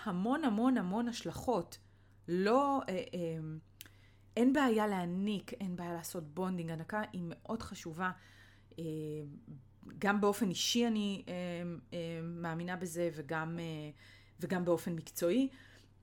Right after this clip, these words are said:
זה ברור, אין על זה ויכוח, אבל כל מה שאני אומרת, זה שהתלות של ההירדמות וההנקה, כאן הבעיה.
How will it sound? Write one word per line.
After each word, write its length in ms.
זה 180
ברור, 420
אין 160
על 140
זה 140
ויכוח, 680
אבל 380
כל 360
מה 140
שאני 360
אומרת, 680
זה 180
שהתלות 2000
של 240
ההירדמות 800
וההנקה, 480
כאן 280
הבעיה. 400